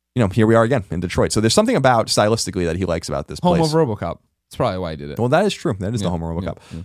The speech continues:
Speaker 1: So that was, uh, in, in a nutshell, in a, let's see, a forty-four minute nutshell, all of the, uh, announcements, Greg.
Speaker 2: So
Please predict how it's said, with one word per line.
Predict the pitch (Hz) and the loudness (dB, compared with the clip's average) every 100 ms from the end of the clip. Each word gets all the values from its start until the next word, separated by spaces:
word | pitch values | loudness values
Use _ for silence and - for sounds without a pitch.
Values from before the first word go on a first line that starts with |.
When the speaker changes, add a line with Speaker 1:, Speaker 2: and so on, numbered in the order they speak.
| - | -2
Speaker 1:
So | - 147 | 4 6
that | 139 143 | 8 6
was, | 156 151 151 | 6 4 6
uh, | 151 151 | 6 6
in, | 139 139 | 4 0
in | 123 | 2
a | 131 | 2
nutshell, | 135 - 123 110 120 | 2 2 4 6 4
in | |
a, | 113 107 | 4 2
let's | 110 - | 0 0
see, | 117 | 2
a | 101 101 | 2 0
forty-four | - - 120 120 - 113 113 113 | -4 -2 0 0 0 2 4 4
minute | 110 110 110 | 2 0 0
nutshell, | 113 - 101 95 113 | -2 0 2 2 4
all | 98 101 110 | 2 2 2
of | 107 | 0
the, | 113 113 110 110 | 0 2 2 2
uh, | 107 107 - | 2 2 0
announcements, | 113 139 175 78 - - - - 139 _ | 0 -2 -2 -6 -6 -6 -6 -12 -20 _
Greg. | 85 82 117 - _ _ _ _ _ _ _ _ _ _ _ _ _ - | -4 -2 -4 -12 _ _ _ _ _ _ _ _ _ _ _ _ _ -8
Speaker 2:
So | 139 123 131 | -4 -2 -2